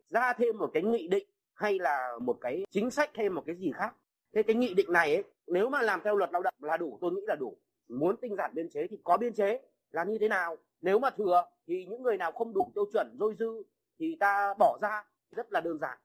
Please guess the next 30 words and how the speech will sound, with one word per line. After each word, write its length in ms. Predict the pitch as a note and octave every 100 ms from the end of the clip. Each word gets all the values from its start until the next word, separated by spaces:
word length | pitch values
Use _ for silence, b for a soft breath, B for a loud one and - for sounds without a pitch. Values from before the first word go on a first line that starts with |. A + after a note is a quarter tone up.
| _ _
Tôi 160 | D3+ E3
nghĩ 100 | E3
là 220 | G#3+ F3+ B2
không 260 | _ A3 A3+
khó 280 | - D#3+ A3
gì 80 | G#3
cả. 120 | G#2+ - _ _
Cũng 160 | G#3+
giống 220 | E3+ F3 B3
như 80 | B3
các 120 | A#3
doanh 220 | F#3+ F#3
nghiệp 140 | F3+ D3 E3
hay 120 | F3
các, 180 | G3 G#3
ờ, 200 | F3+ E3 - _ -
tổ 160 | D3 -
chức 140 | C4
ở 80 | D3
bên 180 | D#3+ D#3+
ngoài 180 | C#3
người 80 | B2
ta 120 | C3+ D3+
đang 100 | D3+
thực 120 | -
hiện. 180 | C3+ C3+ _ _ _
Thế 100 | -
nghe 140 | A3 A#3
xem 220 | - A#3+ A3+
kỹ 440 | B3 A#3+ D4